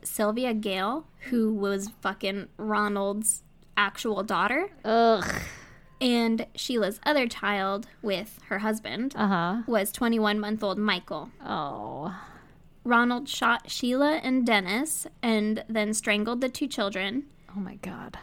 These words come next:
Speaker 1: And then he was like, "God damn it, these bodies are piling up," right?
Speaker 2: You have so many dead people.
Speaker 1: "What am I gonna do?
Speaker 2: Yeah.
Speaker 1: The cesspit's probably full."
Speaker 2: I need another one.
Speaker 1: So he's like, "I know. I'm just gonna line 'em all up in a neat little row in the living room."
Speaker 2: What?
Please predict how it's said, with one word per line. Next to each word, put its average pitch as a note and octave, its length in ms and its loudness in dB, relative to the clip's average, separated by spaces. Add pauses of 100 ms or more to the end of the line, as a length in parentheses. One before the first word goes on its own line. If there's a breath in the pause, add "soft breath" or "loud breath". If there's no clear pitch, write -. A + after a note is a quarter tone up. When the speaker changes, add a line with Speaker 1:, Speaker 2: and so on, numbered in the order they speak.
Speaker 1:
And C4+ 140 4
then D#4+ 80 6
he F#4+ 60 4
was F4+ 120 4
like, D4 400 2
"God C4+ 200 4
damn C4+ 200 6
it, A3+ 140 2
these A3+ 160 0
bodies G#3 320 2
are G3 80 -2
piling G3 360 -6
up," - 240 -2
right? G3 400 -2
Speaker 2:
You A#3 100 2
have G#3+ 120 4
so G3+ 420 4
many G3 200 0
dead G#3+ 200 2
people. F3+ 460 -6
Speaker 1:
"What A#3 300 4
am G#3 100 4
I G#3 80 2
gonna G#3 220 0
do? G3+ 420 0
Speaker 2:
Yeah. F#3 380 0 (100)
Speaker 1:
The A#3 80 2
cesspit's A3+ 540 0
probably G#3 340 0
full." G#3+ 420 -2 (200)
Speaker 2:
I G3 140 -2
need F#3+ 200 -2
another F3+ 280 -4
one. F3 280 -6 (300 soft breath)
Speaker 1:
So A#3+ 200 -2
he's A#3 200 0
like, G#3 320 2 (340)
"I A#3+ 120 4
know. G3+ 260 2 (340)
I'm C#4 140 4
just F4 160 0
gonna A4+ 280 4
line A#3 380 4
'em C#4 100 6
all B3+ 200 4
up G3+ 240 0
in A3+ 120 0
a G3+ 100 0
neat F#3+ 260 -6
little D4 240 0
row C4 200 2
in D4+ 80 -2
the E4+ 80 -2
living G3+ 300 0
room." F#3+ 420 -4
Speaker 2:
What? C4+ 440 4